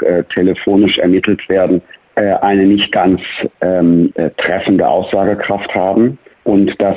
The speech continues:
sehr stark, ähm, Erwartungen und, äh, vorherige Stimmungslagen dann noch einmal reflektiert werden. Eine Stimmung zu drehen,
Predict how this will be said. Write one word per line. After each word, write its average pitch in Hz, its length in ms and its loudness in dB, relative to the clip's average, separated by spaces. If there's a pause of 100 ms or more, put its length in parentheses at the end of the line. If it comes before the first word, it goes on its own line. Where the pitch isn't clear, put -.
sehr 104 300 2
stark, 98 840 -2
ähm, 98 460 2
Erwartungen 101 800 0
und, 95 360 0 (140)
äh, 95 180 0 (240)
vorherige 98 880 2
Stimmungslagen 92 1000 0
dann 90 200 2
noch 87 140 -2
einmal 87 360 0 (180)
reflektiert - 720 -4
werden. - 280 -2
Eine 107 220 2
Stimmung 120 400 2
zu - 180 0
drehen, 110 480 0